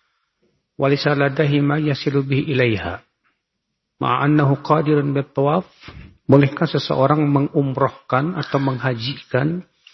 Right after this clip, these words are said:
saudaranya yang tinggal jauh dari Mekah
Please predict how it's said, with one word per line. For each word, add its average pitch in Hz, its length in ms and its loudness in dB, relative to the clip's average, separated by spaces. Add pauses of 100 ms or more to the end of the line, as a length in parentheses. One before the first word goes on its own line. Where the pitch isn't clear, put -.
(220)
saudaranya 131 1040 0 (920)
yang 120 320 -2 (400)
tinggal 135 360 -2
jauh 151 360 2
dari 127 240 0
Mekah 135 480 -6